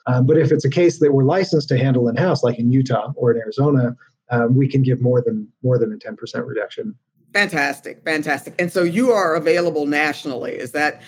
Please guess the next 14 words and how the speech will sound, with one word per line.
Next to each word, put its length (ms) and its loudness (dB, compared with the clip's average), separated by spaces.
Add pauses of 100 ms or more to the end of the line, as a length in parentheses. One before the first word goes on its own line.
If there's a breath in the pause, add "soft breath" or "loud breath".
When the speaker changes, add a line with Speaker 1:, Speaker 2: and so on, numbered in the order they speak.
(160 loud breath)
Speaker 2:
correct? 400 -2
Or 360 -4
are 120 -4
there 200 0
specific 540 -6
states 540 -12 (240 soft breath)
you're 120 0
operating 440 -2
in? 200 -10 (280)
Speaker 1:
Yeah, 280 4
not, 220 0 (140)
not 320 2
currently, 560 -2
actually. 480 0